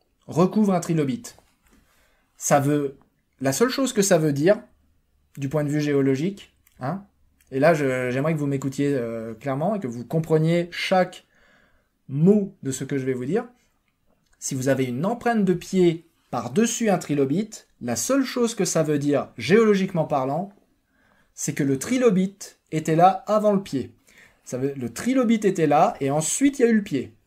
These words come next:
C'est la seule chose que ça veut dire. Donc, euh, dans l'absolu, même s'il s'agissait d'une empreinte de pied, ce, ce dont je suis sûr que ce n'est pas le cas,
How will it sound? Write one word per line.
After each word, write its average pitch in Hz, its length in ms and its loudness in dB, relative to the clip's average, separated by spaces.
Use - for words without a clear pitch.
C'est - 200 -8
la 127 120 -2
seule 240 260 -2
chose 233 260 -6
que 214 100 -4
ça 196 160 -4
veut 165 120 -4
dire. 117 180 -8
Donc, 139 340 -8
euh, 127 360 -4
dans 156 180 2
l'absolu, 170 640 2
même 165 560 0
s'il 202 320 0
s'agissait 180 500 2
d'une 151 160 -2
empreinte 151 340 -2
de 147 120 -2
pied, 156 340 0
ce, 131 300 -8
ce 131 140 -8
dont 143 160 -4
je 135 80 -2
suis 135 180 -4
sûr 180 240 -2
que 165 120 0
ce - 100 -4
n'est 139 120 -4
pas 135 100 0
le 131 60 -2
cas, 139 380 -2